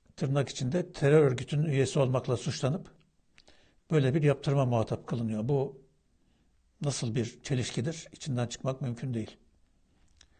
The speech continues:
Ve, e, bu süreçte kurunun yanında yaşı da yakan o kadar çok uygulamalar oldu ki, e,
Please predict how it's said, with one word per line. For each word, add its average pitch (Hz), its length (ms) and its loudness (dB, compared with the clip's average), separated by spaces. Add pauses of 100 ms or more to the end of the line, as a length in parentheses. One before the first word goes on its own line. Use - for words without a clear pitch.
(1080)
Ve, 165 420 4 (840)
e, 143 400 2 (720)
bu 190 320 6
süreçte 151 680 4 (1200)
kurunun 151 300 4
yanında 147 300 4
yaşı 139 280 4
da 139 40 6
yakan 127 400 2 (560)
o - 100 -8
kadar 156 300 6
çok 143 200 2
uygulamalar 131 500 4
oldu 147 220 4
ki, 127 220 0 (1600)
e, 127 360 0